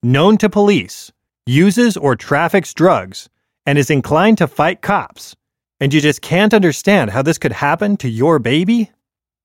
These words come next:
You might want to reconsider whatever school of discipline you're subscribed to, and closely evaluate your parental choices.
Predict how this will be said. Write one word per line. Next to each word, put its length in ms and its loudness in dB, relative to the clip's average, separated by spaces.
You 240 0
might 260 0
want 160 2
to 60 2
reconsider 640 0
whatever 320 2
school 400 2
of 140 0
discipline 520 0
you're 140 0
subscribed 600 -4
to, 260 -8
and 140 -2
closely 560 2
evaluate 540 2
your 100 -4
parental 420 0
choices. 640 -2